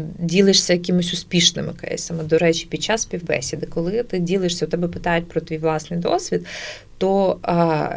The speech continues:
я б залишала якісь внутрішні з попередньої там роботи, стосунки з колегами, що щось десь вийшло не так, тому що ці конфлікти виносяться, ну, це просто неетично по відношенню до попереднього роботодавця.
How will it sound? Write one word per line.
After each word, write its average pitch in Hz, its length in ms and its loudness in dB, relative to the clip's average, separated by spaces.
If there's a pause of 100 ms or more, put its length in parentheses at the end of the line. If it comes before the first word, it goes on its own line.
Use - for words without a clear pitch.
(160)
я 185 300 0
б 196 80 -4
залишала 180 640 4
якісь 165 560 -2
внутрішні 170 640 2
з 147 60 -4
попередньої 151 840 0
там 151 220 -2
роботи, 156 720 2
стосунки 160 560 0
з - 80 -4
колегами, 156 540 0
що 139 140 -4
щось 151 280 0
десь 139 260 -4
вийшло 160 360 2
не 139 160 -6
так, 139 200 -2
тому 160 220 0
що 165 140 -4
ці 175 140 -6
конфлікти 202 540 -6
виносяться, 175 600 -2
ну, 214 100 -2
це 214 220 0
просто 185 360 -4
неетично 175 580 0
по 196 120 -2
відношенню 190 500 0
до 175 120 2
попереднього 175 640 2
роботодавця. 156 680 -2